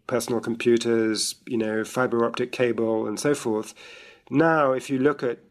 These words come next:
books about technology coming out, they're more likely to be about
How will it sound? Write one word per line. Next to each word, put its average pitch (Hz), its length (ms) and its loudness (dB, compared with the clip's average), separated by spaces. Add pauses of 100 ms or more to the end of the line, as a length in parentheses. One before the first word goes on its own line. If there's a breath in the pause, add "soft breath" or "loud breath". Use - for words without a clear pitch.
(340)
books 156 320 0
about 120 340 -2
technology 127 640 2
coming 113 320 -2
out, 110 260 -6
they're 123 120 -2
more 131 220 6
likely 127 320 0
to 117 120 0
be 113 140 4
about 110 400 0